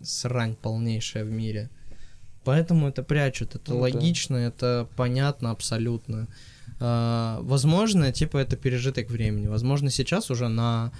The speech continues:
Speaker 1: наросшей вот этой вот культуре, инопланетяне, зомби, бла-бла-бла, ты увидишь это такой: «А, ну ладно».
Speaker 2: Мгм.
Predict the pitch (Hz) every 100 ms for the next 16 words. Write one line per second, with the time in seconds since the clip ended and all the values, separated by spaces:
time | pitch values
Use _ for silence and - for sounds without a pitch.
0 | - - - 131 131 139 127 - 123 120
1 | 123 120 117 117 - 131 - 208 170 117
2 | 110 - 127 120 131 139 170 165 139 139
3 | 143 127 131 127 123 135 165 180 - -
4 | - 131 160 165 - 127 123 - 107 -
5 | - 139 117 143 190 113 117 117 117 -
6 | - - 120 113 113